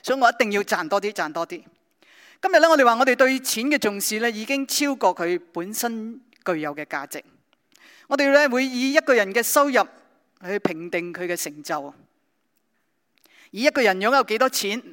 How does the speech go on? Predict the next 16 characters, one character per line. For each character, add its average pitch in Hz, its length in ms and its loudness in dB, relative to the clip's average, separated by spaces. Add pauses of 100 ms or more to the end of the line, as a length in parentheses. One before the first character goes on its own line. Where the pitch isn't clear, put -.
(120)
嚟 175 120 -6
畀 185 160 0
佢 208 240 0
呢， 208 120 4
係 160 480 -8 (160)
賦 214 140 -6
予 202 120 -4
佢 196 120 -4
有 180 140 2
地 175 280 -6
位 160 320 -2 (540)
啊， 156 140 -20
同 165 100 -12
埋 147 100 -10
聲 208 260 -8
望。 143 220 -6